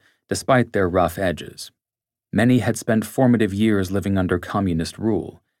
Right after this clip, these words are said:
so it was understandable they'd be less open and trusting,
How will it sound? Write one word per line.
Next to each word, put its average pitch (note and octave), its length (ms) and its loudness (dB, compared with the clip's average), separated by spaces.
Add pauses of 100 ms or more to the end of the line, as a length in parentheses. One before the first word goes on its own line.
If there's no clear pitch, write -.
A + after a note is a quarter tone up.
(280)
so A2+ 140 2
it - 20 2
was F2 140 0
understandable G2 720 0
they'd F2 160 -2
be F2+ 100 -4
less F#2+ 300 0
open E2+ 420 -2
and E2+ 140 -4
trusting, A#2 560 -6